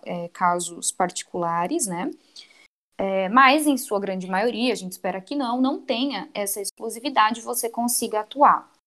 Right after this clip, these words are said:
O que é importante nesse ponto? As pessoas têm uma visão de empreendedorismo muito, como se fosse algo muito grande.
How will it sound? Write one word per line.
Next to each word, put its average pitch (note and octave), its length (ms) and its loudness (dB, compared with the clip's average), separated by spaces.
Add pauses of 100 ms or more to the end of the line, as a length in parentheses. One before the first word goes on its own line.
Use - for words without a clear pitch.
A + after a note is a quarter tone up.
(480)
O B3 120 2
que B3+ 120 -4
é D#4+ 60 4
importante C4 880 2
nesse G3 320 -4
ponto? F3 500 -4 (400)
As - 160 0
pessoas B3+ 380 2
têm C4+ 220 4
uma C4 220 4
visão G#3 460 2
de G#3 80 0 (200)
empreendedorismo F#3+ 920 0
muito, C4 320 4 (220)
como C4 180 6
se B3+ 80 4
fosse C4+ 220 2
algo C4 200 6
muito C4+ 360 4
grande. B3+ 560 6